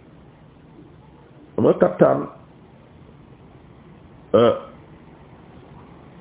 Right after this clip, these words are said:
wa suufin, suuf mooy lin, laine, laine,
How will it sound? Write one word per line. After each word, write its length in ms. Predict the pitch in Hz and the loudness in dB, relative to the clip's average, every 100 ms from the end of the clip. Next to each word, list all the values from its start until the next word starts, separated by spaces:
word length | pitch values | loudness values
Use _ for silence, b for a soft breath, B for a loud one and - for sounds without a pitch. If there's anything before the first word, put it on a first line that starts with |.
| - - - - - - - - - - - - - - - - | -20 -20 -20 -20 -20 -20 -20 -20 -20 -20 -20 -20 -20 -20 -10 0
wa 160 | 127 | 0
suufin, 520 | 135 202 180 - 151 - - - | 2 0 0 2 -2 -4 -12 -2
suuf 180 | 190 196 | -2 0
mooy 220 | 156 127 | 2 2
lin, 260 | 120 113 85 - - - - - - - - - - - | 2 2 -2 -8 -20 -20 -20 -20 -20 -20 -20 -20 -20 -2
laine, 340 | 110 117 87 | 2 2 0
laine, 280 | 85 107 - | 0 0 -2